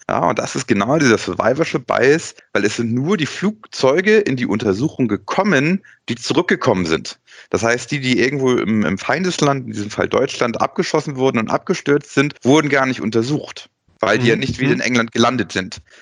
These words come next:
Speaker 1: Das heißt, der richtige Schluss daraus war, die zu verstärken, wo keine Einschusslöcher waren,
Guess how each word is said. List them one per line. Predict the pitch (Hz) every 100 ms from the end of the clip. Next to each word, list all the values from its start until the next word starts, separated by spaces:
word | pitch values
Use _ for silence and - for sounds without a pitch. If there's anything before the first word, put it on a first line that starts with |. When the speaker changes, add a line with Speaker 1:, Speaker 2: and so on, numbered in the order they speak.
| _
Speaker 1:
Das | 98 120
heißt, | 131 -
der | 117
richtige | 156 - 135 110
Schluss | 208 269
daraus | 156 101 98 107 - -
war, | 85 98 220 - _ _ 123
die |
zu | 123 107
verstärken, | 110 - 107 135 - 131
wo | 107
keine | - 107 156 147
Einschusslöcher | 156 165 170 - - - 175 - 156 156 156
waren, | 123 127 170 208